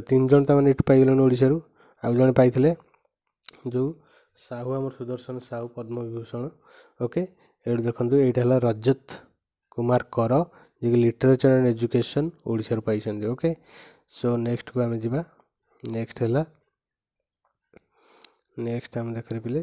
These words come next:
ସବୁ, ସବୁ ତ ପିଲେ ଇମ୍ପୋର୍ଟାଣ୍ଟ, ତଥାପି ମୁଁ ଷ୍ଟେଟ୍ର ଆମର କହିଦେଉଛି ଯେ ଆମ ଷ୍ଟେଟ୍ ପିଲା ଅଛନ୍ତି, ଷ୍ଟେଟ୍ ଏକ୍ଜାମ୍ ଦେଉଛନ୍ତି।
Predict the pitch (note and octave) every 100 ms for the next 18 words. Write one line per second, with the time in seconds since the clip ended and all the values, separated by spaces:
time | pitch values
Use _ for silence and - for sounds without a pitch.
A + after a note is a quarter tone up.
0 | - - - A2 A#2 - A#2+ A#2 C#3 C#3+
1 | C#3+ C3 A#2+ C3+ B2+ A2+ - _ - -
2 | B2 D3 D#3+ C#3 C3 - B2 A#2+ B2+ B2+
3 | B2 B2 A#2+ A#2+ B2 B2 - B2 A#2+ _
4 | _ - B2 A#2+ A#2 - A#2 A#2 - A2+
5 | A2+ A2 A2+ A2+ A2 A#2 A#2